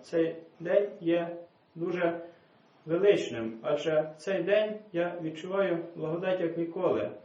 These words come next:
адже саме у Свято Трійці я був рукоположений у священнослужителі. І так Господь сподобав, що парафія, на якій я служу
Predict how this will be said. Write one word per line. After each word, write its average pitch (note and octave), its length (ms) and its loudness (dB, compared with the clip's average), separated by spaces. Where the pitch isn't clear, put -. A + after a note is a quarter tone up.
адже D#3+ 260 0
саме E3+ 340 0
у D3+ 100 -4
Свято E3+ 300 -2
Трійці G#3 600 -6
я E3+ 140 0
був E3 160 0
рукоположений E3 880 -2
у E3 80 -6
священнослужителі. E3 1200 -2
І D#3+ 100 -2
так F3+ 220 0
Господь E3+ 300 -4
сподобав, F3+ 580 0
що E3 440 -2
парафія, D#3+ 680 0
на D3+ 120 -4
якій E3 280 -4
я D#3 420 2
служу G3 540 0